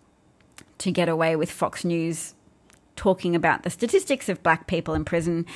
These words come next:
as if that's a meaningful outcome of anything other than,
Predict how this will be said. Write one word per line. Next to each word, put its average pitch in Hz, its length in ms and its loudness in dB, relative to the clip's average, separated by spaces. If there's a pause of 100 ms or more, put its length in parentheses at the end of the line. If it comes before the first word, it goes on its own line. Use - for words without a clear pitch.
(260)
as 175 220 0
if 190 200 -2
that's - 260 0
a 185 60 -2
meaningful 175 720 0
outcome 165 420 2
of 165 140 -2
anything 165 580 0 (340)
other 170 260 2
than, 160 580 0